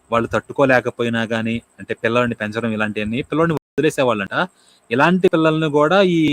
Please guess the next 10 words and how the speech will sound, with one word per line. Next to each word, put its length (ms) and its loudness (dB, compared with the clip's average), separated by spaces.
క్రైస్తవులు 540 0
ఎవరైతే 340 0
ఉన్నారో 400 -2
వాళ్ళు 180 -4
గ్యాదర్ 340 0
చేసి 260 -6
మతంలోకి 440 -4
మార్చుకునేటోళ్ళు, 640 -6
హ్యాపీగా 320 -2
పెంచేసి. 460 -6